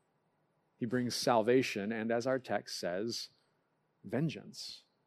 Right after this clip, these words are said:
and recompense. Jesus brings judgment for our sin, but he brings redemption for the sinner.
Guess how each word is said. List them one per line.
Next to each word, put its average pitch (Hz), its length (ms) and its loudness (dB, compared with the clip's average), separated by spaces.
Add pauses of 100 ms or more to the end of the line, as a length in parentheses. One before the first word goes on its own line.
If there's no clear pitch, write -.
(300)
and 104 160 -6
recompense. 117 960 -4 (1400)
Jesus 143 480 2
brings 135 320 4
judgment 131 540 0
for 127 160 -2
our 110 140 0
sin, 107 480 -2
but 107 100 -6
he 110 80 -6
brings 117 460 -4
redemption 110 580 -4
for 98 140 -8
the 101 60 -4
sinner. 113 420 -6